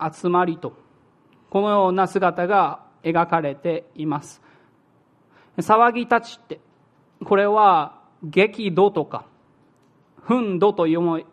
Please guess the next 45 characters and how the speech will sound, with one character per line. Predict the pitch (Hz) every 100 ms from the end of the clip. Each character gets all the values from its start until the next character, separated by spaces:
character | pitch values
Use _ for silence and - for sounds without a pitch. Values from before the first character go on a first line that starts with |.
| _
と | 190
も | 185
訳 | 175 175
せ | - 196
る | 165
言 | 165 185
葉 | 190
で | 165
す | -
が、 | 170 170 160
人 | - 262
々 | 247 185
が | 175 185 160
怒 | 180 - 233
り | 233
狂 | 220 220 226
っ |
て、 | - - - _ _ - - -
興 | 233 247 247
奮 | 190 240 226
に、 | 226 - -
興 | - 254 233
奮 | 220 226
し | 208 -
て | 233 190 190
陰 | 196 214
謀 | 214 208
を | 202
企 | - 220 220 226
て | 208
て | 185 175
い |
る、 | 151 117 _ _ _ -
企 | - 220 208 208
て | 214
る | 202
た | 202 196
め | 247
に | 208
集 | 196 190 208
ま | 214
っ | 208
て | 170
い |
る、 | 139